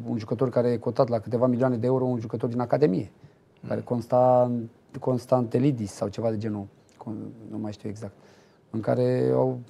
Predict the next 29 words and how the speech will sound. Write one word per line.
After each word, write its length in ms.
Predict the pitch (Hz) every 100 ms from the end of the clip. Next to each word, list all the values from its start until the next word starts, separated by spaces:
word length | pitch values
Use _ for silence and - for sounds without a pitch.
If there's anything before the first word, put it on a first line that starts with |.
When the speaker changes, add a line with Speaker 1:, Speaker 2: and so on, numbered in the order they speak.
| _
Speaker 1:
o 180 | - 131
mare 360 | 127 139 135 131
încredere 420 | 120 135 143 160
și 180 | 147 147 147 143 - - - - - - - - - - -
e 80 | -
jucătorul 680 | 123 127 135 147 147 143 139 - _ _ _ _ - -
important 500 | 131 131 135 139 107
al, 100 | 98
uh, 340 | 101 101 98 101
pa-, 120 | -
al 100 | -
lui 100 | 113
paok. 180 | 107 98 - - - -
Speaker 2:
Te 120 | 113
vezi 260 | 92 104 113
antrenând 420 | 104 101 104 113
în 60 | 107
Superliga? 640 | - 117 101 104 117 143 - _ _ - _ _ _ _ _ - - - - _ _ _ _ _ _ _ _
Speaker 1:
Da, 240 | 214 214 151
într-un 260 | 143 156
viitor 280 | 147 147 175
apropiat, 340 | 160 160 160
da. 140 | 147 123 - -
Dacă 300 | - 127 113 135 135 135 135 127 - - - _ _
îmi 120 | 151 127
reali-, 260 | 131 131 143
realizez 460 | 139 135 131 143
obiectivele, 500 | 135 127 120 185 175
da. 180 | 147 104